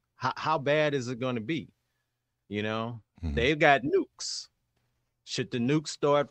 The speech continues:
Speaker 1: firing? I mean, we, we really don't know how far it would go.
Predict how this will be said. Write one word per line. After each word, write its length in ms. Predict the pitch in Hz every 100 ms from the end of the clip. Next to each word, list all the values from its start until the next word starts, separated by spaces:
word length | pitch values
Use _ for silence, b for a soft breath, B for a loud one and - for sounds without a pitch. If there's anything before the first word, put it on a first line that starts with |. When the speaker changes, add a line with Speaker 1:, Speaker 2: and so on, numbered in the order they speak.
| -
Speaker 1:
firing? 600 | 151 151 160 170 185 170
I 220 | 123 120
mean, 400 | 117 120 117 110
we, 180 | 117 165
we 220 | 131 139
really 520 | 135 113 123 165 196
don't 340 | 123 131 135 143
know 160 | 151
how 200 | 143 156
far 300 | 143 165 156
it 80 | 151
would 200 | 147 135
go. 300 | 180 202 -